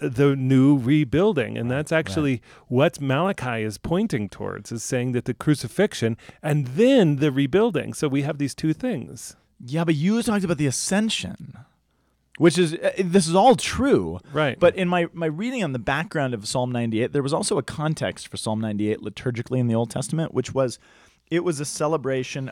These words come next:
Speaker 2: of the, the kingly reign of the Lord, the enthronement, so to speak, of the Lord.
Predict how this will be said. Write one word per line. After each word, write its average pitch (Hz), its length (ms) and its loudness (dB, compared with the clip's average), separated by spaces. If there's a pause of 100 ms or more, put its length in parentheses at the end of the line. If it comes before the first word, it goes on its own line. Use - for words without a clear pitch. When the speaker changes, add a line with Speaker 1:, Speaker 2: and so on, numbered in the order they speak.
Speaker 2:
of 120 320 -4 (100)
the, 117 380 -4
the - 120 -12 (120)
kingly 151 840 0
reign 120 460 -2
of 101 140 -8
the 107 80 -2
Lord, 90 340 -4
the 120 120 -4
enthronement, 123 840 -4
so 110 140 -2
to 98 80 -4
speak, - 360 -6
of 92 220 -8
the 98 80 -8
Lord. 82 420 -10